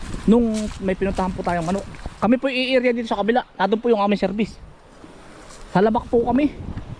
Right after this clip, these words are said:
Yan, may mga cottage na rin po yan, no? Kung gusto ninyong mamaligo din dyan, malinis din po yan.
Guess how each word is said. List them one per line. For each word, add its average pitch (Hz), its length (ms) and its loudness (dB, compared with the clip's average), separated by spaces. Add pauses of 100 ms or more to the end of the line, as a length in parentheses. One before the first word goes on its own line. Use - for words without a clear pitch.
(300)
Yan, 196 80 2
may 170 80 0
mga 175 240 2
cottage 185 400 -2
na 190 80 2
rin 185 160 -2
po 202 160 2
yan, 202 160 -4
no? 190 80 -8 (880)
Kung 170 80 6
gusto 196 240 4
ninyong 233 380 4 (2000)
mamaligo 214 560 2
din 233 160 2
dyan, 214 80 2
malinis 226 320 2
din 254 160 0
po 269 80 -2
yan. 277 320 0